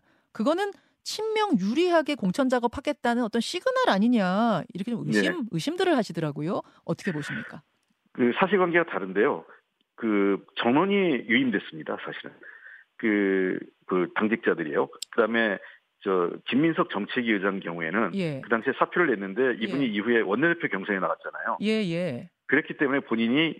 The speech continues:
Speaker 2: "유임을 절대로 난 할 수 없다." 그래서 가-, 바뀐 겁니다.
Speaker 1: 음.
Speaker 2: 원래 유임을 제안을 했는데 당대표께서.
Speaker 1: 아, 그래요?
Speaker 2: 예, 김민석 그 정책위 의장은 "아, 내가 원내대표 출마까지 했는데 어떻게 다시 아무, 없-, 아무 일 없는 시 정책위장을 하겠습니까? 저는,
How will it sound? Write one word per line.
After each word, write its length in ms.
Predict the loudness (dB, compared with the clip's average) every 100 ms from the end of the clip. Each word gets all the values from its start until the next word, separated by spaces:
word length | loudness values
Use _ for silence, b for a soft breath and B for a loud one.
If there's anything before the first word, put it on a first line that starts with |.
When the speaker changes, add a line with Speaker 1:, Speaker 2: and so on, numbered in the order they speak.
| -2
Speaker 2:
"유임을 340 | 2 2 2
절대로 340 | 0 0 0 2
난 140 | 0
할 100 | 0
수 100 | 0
없다." 460 | -2 0 0 2 2
그래서 200 | 0 -2
가-, 140 | -4 -10 _
바뀐 260 | -10 -6
겁니다. 400 | -8 -8 -4 -4 -4
Speaker 1:
음. 220 | -8 -4 2
Speaker 2:
원래 180 | 2
유임을 360 | 2 0 2 2
제안을 260 | 2 0 0
했는데 300 | -4 0 0
당대표께서. 640 | -2 -6 -8 -8 -8 0 0 0
Speaker 1:
아, 140 | -6
그래요? 720 | -6 -8 -8 -8 -10 -10 -10 0
Speaker 2:
예, 240 | 2 2 0
김민석 440 | 0 2 2 0
그 200 | 0 0 0
정책위 340 | -4 -4 0
의장은 360 | 0 0 0 -4 B B
"아, 80 | 0
내가 240 | 2 2
원내대표 400 | 2 2 0 0
출마까지 500 | -6 0 0 2 -2
했는데 320 | -2 -4 0
어떻게 320 | 0 0 -4 -4
다시 280 | -4 0
아무, 340 | 0 0 0 0 -2
없-, 100 | -12 _ -2
아무 220 | 0 2
일 80 | 0
없는 260 | 0 -8
시 220 | -6 -4 -6 B B -6
정책위장을 520 | -2 0 0 2 0
하겠습니까? 520 | 0 -2 -2 -2 2 2
저는, 300 | 2 2 0